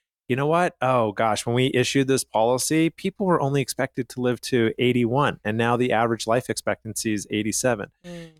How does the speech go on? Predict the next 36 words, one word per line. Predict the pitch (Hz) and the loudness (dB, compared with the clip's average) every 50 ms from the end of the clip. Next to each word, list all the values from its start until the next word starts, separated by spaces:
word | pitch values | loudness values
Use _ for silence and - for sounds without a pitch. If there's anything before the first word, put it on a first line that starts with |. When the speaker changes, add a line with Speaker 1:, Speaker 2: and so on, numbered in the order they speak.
| _ _ 120 | _ _ -2
Speaker 1:
And | 117 120 120 | 0 0 2
you're | 135 147 | 0 0
thinking, | 143 - 151 139 - - 127 120 110 | 2 0 -2 -2 -2 -2 -4 -2 0
"Well, | 110 123 127 120 110 - _ | 2 2 2 2 0 -4 _
yeah, | 127 139 151 127 104 | -2 0 0 2 0
who | 123 - | 0 -2
cares? | - - 127 127 113 101 | 0 0 2 2 4 4
That's | 110 117 - 135 | 2 0 0 0
not | 131 120 110 | 0 0 0
a | 92 | 2
big | 92 104 92 90 | 0 -2 -2 0
deal. | 104 95 98 107 | 0 0 2 2
It's | 113 - - | 2 0 -2
six | - - - 120 117 - - | -2 0 0 -2 -2 0 0
years." | 131 127 98 - - - - - _ - | 2 2 2 0 -2 -6 -12 -12 _ 0
Well, | 123 123 123 127 - - - | 2 2 2 2 0 -2 -6
the | 123 | -8
problem | - _ - 143 151 156 131 120 117 127 | -8 _ 0 2 2 2 2 0 -2 0
is, | 135 139 123 113 | 2 2 2 2
is | 113 104 - | 0 -2 -2
to | - - 123 120 117 113 110 | -4 0 2 2 4 4 2
the | - 113 110 | 2 0 -2
insurance | 104 101 - - 160 175 170 147 - | -2 -2 -2 0 0 0 0 0 -2
company | - 120 110 - _ 107 107 107 - - _ _ _ _ _ _ | -4 -6 -6 -4 _ -4 -4 -4 -4 -8 _ _ _ _ _ _
that | - 120 101 | -2 -2 0
has | 104 113 110 107 107 107 104 - - | 2 0 2 2 2 2 0 0 0
a | 120 113 | -2 -2
hundred | - - - 135 127 127 120 117 | -2 0 -2 2 2 2 2 0
and | 107 - | 0 -2
fifty | - 113 - 123 107 | -4 -4 -2 -4 -6
thousand | - _ 113 107 107 110 104 107 101 90 | -2 _ 2 2 4 2 2 0 -4 -8
clients | - - 139 156 151 127 117 117 120 110 - - - | -6 -2 0 2 2 2 2 0 0 -2 -4 -2 0
that | 110 107 101 - | 0 0 2 0
they | 113 110 | 0 2
gotta | 113 113 107 104 | 2 2 2 2
spend | - - - - 110 107 107 107 104 98 | 0 0 -2 0 0 0 0 -2 -4 -8